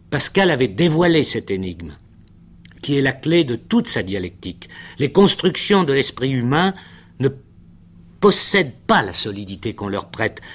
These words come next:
Elles relèvent d'une loi paradoxale et confondante. C'est creux parce que ça se tient, et ça se tient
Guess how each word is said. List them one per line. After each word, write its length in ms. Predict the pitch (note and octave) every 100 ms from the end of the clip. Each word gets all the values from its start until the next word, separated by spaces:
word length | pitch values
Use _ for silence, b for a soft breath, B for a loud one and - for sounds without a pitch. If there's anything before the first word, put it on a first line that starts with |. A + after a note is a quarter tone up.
| B
Elles 160 | D3+
relèvent 360 | C3+ E3+ F3+ D#3
d'une 160 | D#3+ D#3+
loi 200 | D#3 -
paradoxale 640 | D#3+ D3 D3 - D#3+ C#3
et 100 | A#2+
confondante. 720 | C#3 C3 - A#2 G2+ F#2+ E2+ -
C'est 300 | - C#3+ -
creux 260 | - E3+
parce 260 | - A#2 -
que 80 | A#2
ça 160 | B2
se 140 | A#2 A#2+
tient, 400 | - C3 C#3+ D#3+ B B B
et 60 |
ça 160 | - C#3
se 140 | -
tient 260 | - -